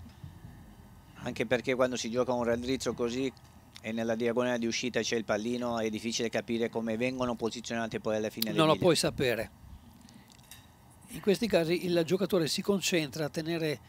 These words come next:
Speaker 2: la propria palla il più vicino possibile alla sponda corta. Ecco, quella può essere una buona filosofia di gioco. Apre troppo qui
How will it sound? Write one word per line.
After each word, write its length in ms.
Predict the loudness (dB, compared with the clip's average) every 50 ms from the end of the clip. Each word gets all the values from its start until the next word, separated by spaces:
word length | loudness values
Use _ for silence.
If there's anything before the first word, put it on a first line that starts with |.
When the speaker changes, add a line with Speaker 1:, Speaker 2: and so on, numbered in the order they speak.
| -20 -20 -16 -8
Speaker 2:
la 160 | -4 -4 -2 2
propria 360 | 4 4 4 4 4 0 0
palla 400 | 0 0 0 0 0 0 0 -2
il 80 | -4
più 160 | -4 -4 -4 -2
vicino 320 | -2 -2 0 0 -2 -2
possibile 400 | -2 -2 -2 -2 -2 -2 -2 -2
alla 100 | -2 -4
sponda 300 | -4 -6 -6 -4 -4 -4
corta. 420 | -4 -4 -6 -6 -8 -12 -16 -16 -16 -18 -20 -20 -20 -20 -20 -20 -20 -18
Ecco, 200 | -18 -18 -14 -10
quella 200 | -8 -6 -6 -6
può 140 | -4 -4
essere 360 | -4 -4 -4 -4 -6 -8 -10 -14 -16 -20 -20 -20 -20 -20 -20 -20 -20 -20 -16
una 140 | -12 -12 -10
buona 500 | -6 -2 -2 -2 0 0 -2 -2 -4 -6 -12 -20 -20 -20 -20 -20 -20 -20 -20 -10
filosofia 520 | -4 0 2 4 6 4 4 4 2 0
di 100 | 0 0
gioco. 420 | 0 2 2 2 0 -2 -6 -12 -16 -18 -20 -20 -20 -20 -20 -20 -20 -20 -20 -20 -20 -20 -20 -20 -20 -20 -14 -8
Apre 260 | -6 -4 0 0 2 6
troppo 440 | 8 8 8 8 8 6 4 2
qui 380 | 2 0 -2 -2 -2 -2 -4